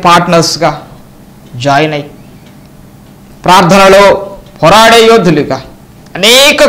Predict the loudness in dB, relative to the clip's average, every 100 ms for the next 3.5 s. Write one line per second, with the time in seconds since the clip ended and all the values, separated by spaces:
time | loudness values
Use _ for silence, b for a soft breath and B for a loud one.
0 | 0 0 0 0 0 0 -4 -6 -6 -10
1 | -16 -20 -20 -20 -20 -10 -8 -6 -2 0
2 | 0 -2 -4 -4 -4 -4 -6 -10 -10 -14
3 | -16 -16 -18 -20